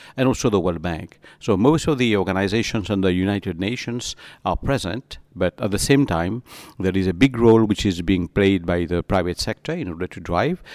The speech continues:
but also there are regulations. In Mauritius, uh, government has set up a social integration,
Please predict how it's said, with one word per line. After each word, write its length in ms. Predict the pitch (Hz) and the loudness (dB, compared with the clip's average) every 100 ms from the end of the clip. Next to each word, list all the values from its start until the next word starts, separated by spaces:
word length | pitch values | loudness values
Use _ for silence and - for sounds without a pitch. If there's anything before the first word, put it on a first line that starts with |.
| - | -4
but 160 | - 127 | 0 2
also 220 | 151 - | 2 0
there 180 | 98 87 | -2 0
are 240 | 90 98 - | 0 0 -4
regulations. 800 | 90 85 85 87 - - - - | -8 -4 -2 -2 -4 -10 -8 -8
In 120 | - 113 | 2 4
Mauritius, 540 | 123 139 131 - - | 4 4 2 2 0
uh, 80 | 110 | 0
government 400 | 95 101 110 107 | 2 2 2 2
has 140 | 98 - | 0 -2
set 160 | 101 | -2
up 200 | 95 - | -2 0
a 120 | 95 | -2
social 400 | 85 - - 135 | -2 -2 -2 0
integration, 960 | 120 104 110 90 107 110 - 92 82 80 | 0 -2 -4 0 2 2 0 -2 -2 -8